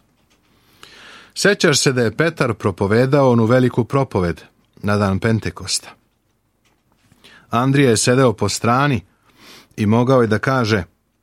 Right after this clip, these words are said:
„Ovo je moj brat, ja sam ga doveo Hristu.”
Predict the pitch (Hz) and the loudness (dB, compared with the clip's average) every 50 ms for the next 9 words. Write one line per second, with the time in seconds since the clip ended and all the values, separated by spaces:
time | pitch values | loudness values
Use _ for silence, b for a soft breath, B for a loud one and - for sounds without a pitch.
0 | _ _ _ _ - 113 110 107 113 110 104 104 101 95 104 123 127 110 - - | _ _ _ _ -2 -2 2 2 2 2 2 0 0 0 0 0 0 -2 -6 -10
1 | - - _ _ _ _ _ _ _ _ _ _ _ _ _ _ _ _ - 98 | -20 -20 _ _ _ _ _ _ _ _ _ _ _ _ _ _ _ _ -4 -2
2 | 107 107 104 95 - - 95 92 87 92 87 90 92 95 95 92 87 80 - 117 | 0 0 0 -2 -2 -4 -4 -4 -4 -4 -4 -4 -4 -2 -2 -4 -6 -6 -2 -2
3 | 120 113 - - - - - | -2 0 -2 -4 -8 -10 -18